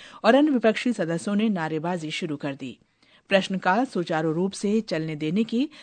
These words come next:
अध्यक्ष ओम बिरला की अपील के बावजूद हंगामा जारी रहा। उन्होंने व्यवधान पर चिंता व्यक्त करते हुए कहा कि जनता चाहती है कि सदन की कार्यवाही सुचारू रूप से चले। शोर शराबे के बीच अध्यक्ष ने सदन की कार्यवाही दोपहर बारह बजे तक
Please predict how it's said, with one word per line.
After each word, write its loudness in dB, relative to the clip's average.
अध्यक्ष 4
ओम 4
बिरला 2
की -4
अपील -2
के -6
बावजूद -2
हंगामा 4
जारी 0
रहा। -6
उन्होंने 6
व्यवधान 2
पर -2
चिंता -4
व्यक्त -6
करते -6
हुए 2
कहा -2
कि 4
जनता 4
चाहती 0
है 0
कि -6
सदन 0
की 0
कार्यवाही 0
सुचारू 0
रूप 0
से -6
चले। -8
शोर 6
शराबे 4
के 2
बीच 0
अध्यक्ष -2
ने 0
सदन -4
की -6
कार्यवाही -4
दोपहर 0
बारह 0
बजे -2
तक -10